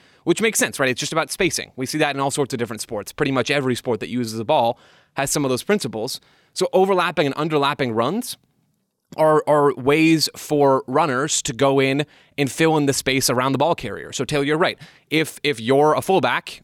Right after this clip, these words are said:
and your winger on your side, so let's say you're the, the right back and the right winger has the ball inside, you might make that overlapping run to draw attention away from them, to balance your spacing, right, to make life easier for the winger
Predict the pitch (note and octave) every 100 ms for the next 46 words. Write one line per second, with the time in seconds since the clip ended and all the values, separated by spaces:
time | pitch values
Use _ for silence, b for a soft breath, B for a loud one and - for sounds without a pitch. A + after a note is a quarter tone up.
0 | _ C3+ A#2+ C3+ C3+ B2+ E3+ B2+ C#3+ B2+
1 | A#2+ C3+ - A#2 B2 A#2 B2+ A#2 A#2 A2+
2 | A2+ C3 G#2 A2 A#2 B2+ A#2 B2 B2 D3
3 | B2+ C#3 b b b D3 C#3 C3 C3+ C3
4 | D3+ - A#2+ F3 C3 C3+ B2 C3 B2+ A#2+
5 | B2 A#2+ B2 A#2+ A#2+ C3 C3+ A#2 A#2+ -
6 | C#3 C3+ C#3 B2 A2+ C3 D3 D3 A#2+ A2
7 | D3 b b b - C3+ B2 A#2+ C#3+ D3
8 | C#3+ - C3+ - A#2 A2+ - C3+ E3 A#2+
9 | C3 - C3+ C3+ B2+ C3 - E3+ F#3+ C#3
10 | C#3 C3+ A#2 C#3 B2+